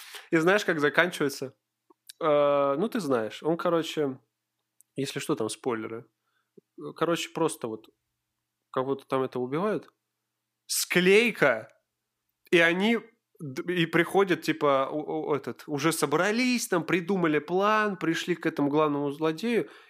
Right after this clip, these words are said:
и он отдал деньги, и они, этот, пострелялись. Помнишь, это просто резко вот так. То есть там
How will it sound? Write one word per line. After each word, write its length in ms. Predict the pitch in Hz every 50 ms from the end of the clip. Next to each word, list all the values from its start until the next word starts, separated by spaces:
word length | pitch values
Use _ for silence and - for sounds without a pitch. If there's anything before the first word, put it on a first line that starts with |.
| _ -
и 120 | 151 147 147 143
он 200 | 151 160 156 156
отдал 300 | 147 147 147 147 143 139
деньги, 320 | 147 185 214 208 165 131 127
и 220 | 131 131 135 135 143
они, 240 | 147 156 160 151 127
этот, 220 | 107 - - - - - _ _ _ _ _ _ _ _ _ _ _ _ _ _ _ _ _ _ _ _ _ _ _ _ _ _ -
пострелялись. 680 | - - - 117 113 104 104 101 104 - - - - _ _ _ _ _ _ _ _ _ _ _ - - - _ _ _
Помнишь, 260 | - 202 294 269 -
это 100 | - 139 -
просто 320 | - 170 160 - 156 139
резко 340 | 143 170 156 135 - - 123
вот 100 | 120 117 -
так. 140 | 127 -
То 40 | -
есть 100 | 131 -
там 180 | - 156 139